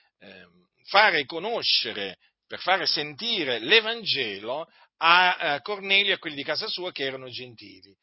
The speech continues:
E, ehm, fu, eh, credendo nell'Evangelo che,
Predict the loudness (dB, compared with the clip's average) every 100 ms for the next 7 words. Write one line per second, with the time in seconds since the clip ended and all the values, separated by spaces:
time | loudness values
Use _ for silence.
0 | _ _ 0 6 6 4 _ _ -4 -4
1 | -2 -6 -8 -16 -20 -20 -20 -18 -14 -10
2 | -12 -14 _ _ -20 -18 -18 -12 -4 6
3 | 6 6 2 -6 -4 -4 -6 -2 -2 0
4 | -4 -2 6 8 6